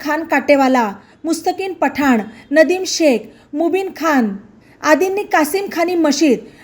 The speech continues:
आणि जमाते इस्लामी हिंदच्या नगर शाखेतर्फे राबवल्या जाणाऱ्या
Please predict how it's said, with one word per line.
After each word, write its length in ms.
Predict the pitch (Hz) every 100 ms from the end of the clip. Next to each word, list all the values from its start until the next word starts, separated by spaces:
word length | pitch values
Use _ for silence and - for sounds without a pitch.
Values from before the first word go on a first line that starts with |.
| -
आणि 160 | 349
जमाते 460 | 349 311 320 359 392
इस्लामी 480 | 359 311 339 349 359
हिंदच्या 460 | 302 320 339 359
नगर 260 | 339 285 320
शाखेतर्फे 760 | 339 - 294 311 294 269 294 196 - - -
राबवल्या 440 | 294 302 302 359 370
जाणाऱ्या 540 | 349 285 285 294 240